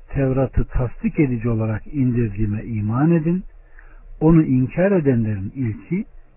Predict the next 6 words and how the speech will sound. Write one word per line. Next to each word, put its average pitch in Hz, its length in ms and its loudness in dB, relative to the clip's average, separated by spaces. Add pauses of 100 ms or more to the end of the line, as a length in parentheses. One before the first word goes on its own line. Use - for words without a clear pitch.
(120)
olmayın. 92 560 -2 (1120)
Ayetlerimizi 170 1000 6 (480)
az 170 340 2
bir 120 140 2
paha 127 400 0
ile 123 280 -2